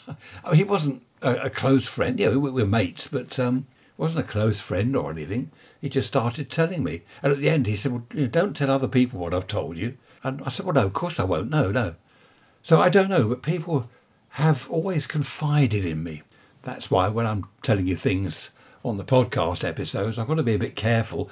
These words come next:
I either change the names or not name them at all. So there we are. If you'd like to confide in me,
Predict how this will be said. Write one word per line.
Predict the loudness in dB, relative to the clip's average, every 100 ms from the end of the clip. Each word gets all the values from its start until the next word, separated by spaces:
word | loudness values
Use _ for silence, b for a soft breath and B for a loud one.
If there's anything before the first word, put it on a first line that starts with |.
| B
I | 0 2 2 2
either | 2 2 0 -4 -14 _ -6
change | 0 2 0 -2
the | -4
names | -4 -6 -4 -2 2
or | 2 0 -2
not | 2 4 4
name | 4 4 4
them | 2 -2
at | 0
all. | 0 0 -4 -14 -20 _ _
So | 8 10
there | 10
we | 6
are. | 4 2
If | 0 0
you'd | 2
like | 2 0
to | -2
confide | 0 2 2 4 2 2
in | 2
me, | 0